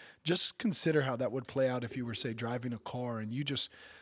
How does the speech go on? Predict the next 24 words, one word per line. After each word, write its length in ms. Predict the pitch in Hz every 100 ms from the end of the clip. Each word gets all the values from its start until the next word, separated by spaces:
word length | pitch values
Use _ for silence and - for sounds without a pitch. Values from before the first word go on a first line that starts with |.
| -
felt 320 | - 160 135
like 260 | 143 123
the 80 | -
red 240 | 123 139 143
light 200 | 131 127
is 120 | 120
actually 340 | 131 - 135
the 120 | 120 117
green 340 | 127 143 151
light 240 | 120 123
and 80 | 135
the 60 | 123
green 240 | 127 135
light's 240 | 131 123 120
actually 300 | - 131 110
the 100 | 113
red 240 | 160 190
light. 320 | 113 120 165 -
And 180 | 127 120 - - -
because 340 | 139 147 - - _ _ _ _ _ _ _ _ 156 131
you 140 | 208
would 120 | 202
like 200 | 156 143
to 200 | - 127